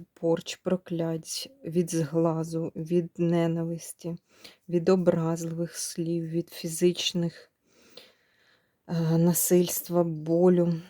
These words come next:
в-, від, е, всіх, е, тортур, вс-, всього поганого насильства, що вам робив агресор. Вогонь очищає ваш простір, будинок, квартиру,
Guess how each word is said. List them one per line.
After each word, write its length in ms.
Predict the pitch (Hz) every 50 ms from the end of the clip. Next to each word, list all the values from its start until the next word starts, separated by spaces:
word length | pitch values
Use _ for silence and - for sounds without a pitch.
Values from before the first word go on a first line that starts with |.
| _ _ -
в-, 420 | 180 - - 95 143 156 143 - - -
від, 340 | 165 151 165 160 - - - - - - -
е, 220 | 180 - - 165 165
всіх, 560 | 160 - - - 185 175 - - - - 180
е, 300 | - - - 165 165 160 -
тортур, 640 | - 175 170 - - - - 175 175 170 - - - - 190 -
вс-, 320 | - - - - - - _ -
всього 460 | 175 - - - - 180 165 165 175
поганого 760 | - - 180 170 160 165 165 170 170 170 170 165 165 160 165 - _ _ _ - - _ -
насильства, 680 | 170 175 165 - - - 170 170 165 - - - 175 170
що 220 | - - - 170
вам 220 | 165 170 170 170 170
робив 400 | 170 165 165 175 175 165 - -
агресор. 640 | - 165 156 156 - 165 165 170 - - 185 190 190 - _ _ - - - - - _ _ _ _ _ -
Вогонь 480 | 160 170 170 160 170 175 165 165 160 -
очищає 760 | - 165 - - - 175 - - - - 165 160 165 170 175 170
ваш 420 | 175 175 175 175 - - - _ _ _ _ _ _ _ _ _ _ _ _ _ _ _ _ _ _ _
простір, 580 | - 180 175 170 170 165 - - - 185 170 170
будинок, 600 | 165 175 175 160 160 165 175 175 175 175 180 -
квартиру, 680 | - - 180 170 - _ _ - 165 165 175 175 175